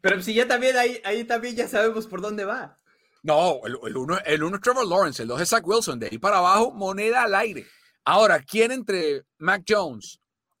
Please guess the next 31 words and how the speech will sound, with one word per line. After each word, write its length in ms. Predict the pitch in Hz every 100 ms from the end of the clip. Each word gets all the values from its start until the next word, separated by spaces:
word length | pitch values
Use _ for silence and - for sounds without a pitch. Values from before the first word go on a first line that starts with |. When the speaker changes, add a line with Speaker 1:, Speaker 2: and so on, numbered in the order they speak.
| 110
Speaker 2:
Justin 340 | 180 175 202
Fields 440 | 190 208 170 117 -
y 320 | 135 131 127
Trey 180 | 113 170
Lance? 480 | 185 262 285 285 - _ -
No 140 | 113
sabemos. 440 | 123 160 196 120 _ _ _ _ _ _ _
Porque 720 | 285 311 302 294 294 277 277
quién 280 | - 285 294
quita 320 | - 320 339
que 120 | 269 330
los 180 | 294
Jets 360 | 220 285 285 -
se 80 | 302
vuelvan 340 | 240 254 262
locos 280 | 262 262 294
y 40 |
agarren 340 | 226 208 233 220
a 60 |
otro 260 | 196 196 233
mariscal 320 | 220 185 190
de 80 | 202
campo 240 | 208 220
que 100 | 220
no 120 | 160 151
sea 160 | 190
Zach 200 | 190 202
Wilson. 380 | 269 339 - 131
Yo 120 | 101
tampoco 360 | 110 101 101 113
creo, 320 | 165 262 -